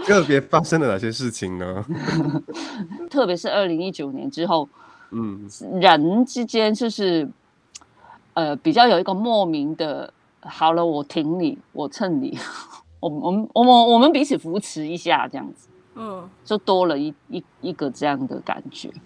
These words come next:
Speaker 3: 那你会觉得台湾在这疫情当中，你们自己会觉得说我们的这个人跟人之间的距离有产生什么样的变化吗？
Speaker 1: 我自己的感觉是大家分两块势力，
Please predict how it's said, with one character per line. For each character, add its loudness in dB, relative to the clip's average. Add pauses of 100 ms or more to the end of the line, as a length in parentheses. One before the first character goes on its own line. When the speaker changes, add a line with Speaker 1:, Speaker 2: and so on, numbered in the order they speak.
(340)
Speaker 3:
那 -6
你 -2
会 -8
觉 -6
得 -6
台 -12
湾 -8
在 -8
这 -8
疫 -10
情 -14
当 -12
中， -14
你 -6
们 -4
自 -8
己 -2
会 -4
觉 -4
得 -2
说 -6
我 -6
们 -10
的 -10 (360)
这 -14 (120)
个 -6 (280)
人 -6
跟 -4
人 -6
之 -12
间 -10
的 -10
距 -10
离 -16 (280)
有 -6
产 -14
生 -10
什 -14
么 -12
样 -10
的 -14
变 -10
化 -16
吗？ -20 (540)
Speaker 1:
我 -10
自 -10
己 -10
的 -6
感 -10
觉 -10
是 -10
大 -8
家 -10 (320)
分 -8
两 -10
块 -10 (320)
势 -12
力， -12